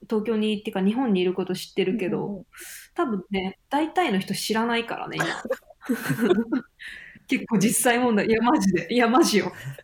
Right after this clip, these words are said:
Speaker 1: あの、最初、あさみでさえ、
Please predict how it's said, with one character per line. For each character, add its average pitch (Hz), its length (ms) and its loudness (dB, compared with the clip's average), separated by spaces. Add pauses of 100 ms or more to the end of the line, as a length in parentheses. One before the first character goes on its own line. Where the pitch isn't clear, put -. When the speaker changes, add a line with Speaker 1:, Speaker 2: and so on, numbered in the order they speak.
(1200)
Speaker 1:
あ 208 140 0
の、 202 240 4
最 339 220 2
初、 339 120 0
あ 330 100 2
さ 339 120 2
み 320 120 2
で 339 100 6
さ 175 220 2
え、 170 300 -4